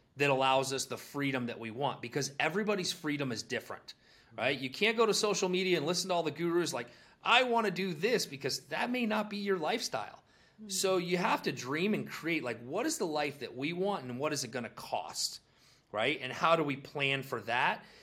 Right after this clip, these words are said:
Speaker 1: Because once you know that, you can reverse engineer how many homes or how many types of streams of income do we need to create that life? Because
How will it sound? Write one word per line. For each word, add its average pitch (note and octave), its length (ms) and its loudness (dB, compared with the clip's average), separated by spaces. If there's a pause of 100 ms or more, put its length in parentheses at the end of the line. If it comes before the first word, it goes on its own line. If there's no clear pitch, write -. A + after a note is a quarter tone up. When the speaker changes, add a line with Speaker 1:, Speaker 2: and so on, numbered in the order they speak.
(140)
Speaker 1:
Because C3+ 300 -4
once G#3+ 320 -2
you F#3 80 -2
know C#3 240 0
that, C3 340 2
you D3+ 120 -6
can C#3 140 -4
reverse C3 440 -2
engineer C3+ 560 -4 (260)
how C3 300 4
many E3 180 2
homes F3 680 0 (280)
or B2 160 -2
how D3 240 2
many F3+ 180 0
types E3 360 -6
of C#3 80 -8
streams D#3 340 -6
of B2+ 80 -4
income D#3 440 -4
do A#2 120 -8
we A2+ 160 -8
need A#2+ 540 -6 (400)
to C#3+ 100 -2
create C#3+ 600 -2
that A#2+ 220 -4
life? A#2+ 380 -4 (280)
Because B2+ 400 -2